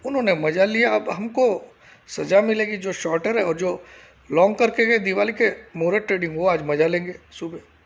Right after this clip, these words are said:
ठीक है। अब मेरा stop loss simple है, क्योंकि मैं यहाँ पे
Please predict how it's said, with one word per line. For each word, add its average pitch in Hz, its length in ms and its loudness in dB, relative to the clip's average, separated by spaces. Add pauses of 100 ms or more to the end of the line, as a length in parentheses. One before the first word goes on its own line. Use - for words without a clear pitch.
(140)
ठीक 208 160 -10
है। 254 60 -8 (1160)
अब - 300 -2 (360)
मेरा 220 340 4
stop 226 340 -2
loss 262 180 -4
simple 233 260 -2
है, 240 60 2
क्योंकि 226 240 -8
मैं 233 160 -2
यहाँ 202 180 2
पे 208 100 -4